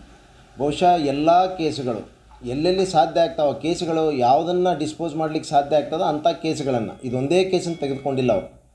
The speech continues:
ಸುಮಾರು ಅರವತ್ತೊಂದರಲ್ಲಿ ಐದು ಕೇಸುಗಳನ್ನು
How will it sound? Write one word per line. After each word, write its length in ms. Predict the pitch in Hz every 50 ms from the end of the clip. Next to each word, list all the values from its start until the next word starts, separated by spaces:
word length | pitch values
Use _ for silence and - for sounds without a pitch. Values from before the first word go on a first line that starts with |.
| _ _ _ _ _ _ _ _ _ _ _ -
ಸುಮಾರು 340 | - 131 139 151 160 165 165
ಅರವತ್ತೊಂದರಲ್ಲಿ 1120 | 160 139 135 151 170 180 180 180 - 165 165 151 151 156 156 160 175 190 202 202 - - - - 110
ಐದು 340 | 127 147 160 170 170 175
ಕೇಸುಗಳನ್ನು 1080 | 170 175 - 156 160 160 151 - 151 143 143 143 143 143 143 160 180 214 240 240 - -